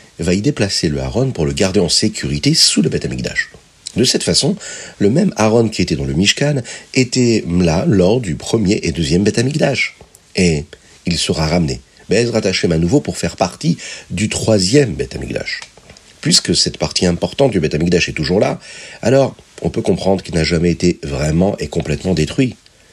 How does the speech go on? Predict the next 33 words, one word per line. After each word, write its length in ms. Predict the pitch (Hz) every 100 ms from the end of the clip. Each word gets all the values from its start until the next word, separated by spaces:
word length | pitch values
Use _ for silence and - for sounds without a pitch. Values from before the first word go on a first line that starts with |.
| _ _ -
Et 240 | 87 76
comme 300 | - 82 95
il 100 | 80
y 60 | 82
avait 100 | 78
le 120 | 73
même 240 | 78 82 -
Aaron 280 | 78 80 80
pour 140 | 73
chaque 160 | - 76
Beth 160 | 73
Amikdash, 520 | 69 69 62 58 - - - - -
eh 40 | 78
bien 120 | 82
ils 60 | 85
sont 140 | -
tous 180 | - -
connectés. 560 | - 110 110 - - - - _ _ - -
En 380 | 113 120 117
ce 320 | 117 - 131 127
lendemain 420 | 143 110 85 120
de 260 | 110 78 -
Motzai 460 | - 82 - 76 80
Shabbat, 480 | - 73 - 302
on 100 | 71
peut 240 | 67 143 143 - - - -
d'ailleurs 480 | 87 90 139 147 - - - 87
parler 200 | 90 87
de 80 | -
quelque 220 | 107 80
chose 160 | - 123
de 80 | 92
similaire, 540 | - 107 98 82 80